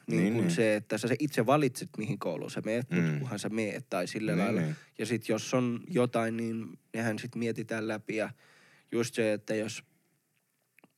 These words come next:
Speaker 1: poika sanoo lukion puolessa välissä, että musta tulee ammattiurheilija,
Speaker 2: Niin.
Speaker 1: niin sit se on vähän silleen, "No,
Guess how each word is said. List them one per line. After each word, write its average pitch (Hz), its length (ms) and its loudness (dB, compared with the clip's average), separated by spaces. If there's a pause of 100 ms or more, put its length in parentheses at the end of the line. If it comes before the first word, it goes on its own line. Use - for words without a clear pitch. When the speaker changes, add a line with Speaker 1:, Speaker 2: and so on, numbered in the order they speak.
Speaker 1:
poika 127 280 6
sanoo 117 500 2 (840)
lukion 117 420 4
puolessa 117 440 4
välissä, 110 360 0
että 107 160 -4
musta 113 240 -4
tulee 117 220 2
ammattiurheilija, 113 1300 2
Speaker 2:
Niin. 82 380 4 (200)
Speaker 1:
niin 104 180 -2
sit - 120 -10
se - 80 -2
on 90 60 0
vähän 90 220 -2
silleen, - 220 -6
"No, 254 80 -4